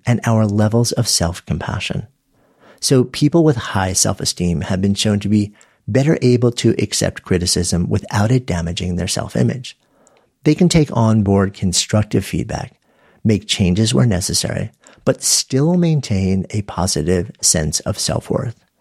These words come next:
And self-compassion also. It plays a significant role in how we handle criticism.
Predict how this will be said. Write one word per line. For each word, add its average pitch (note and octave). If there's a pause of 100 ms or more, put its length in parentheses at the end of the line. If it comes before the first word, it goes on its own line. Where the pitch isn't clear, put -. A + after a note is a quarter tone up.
(140)
And A#2+
self-compassion G2+
also. - (380)
It -
plays D3
a A#2+
significant G2+
role F2
in G2+
how F2
we F2
handle E2+
criticism. -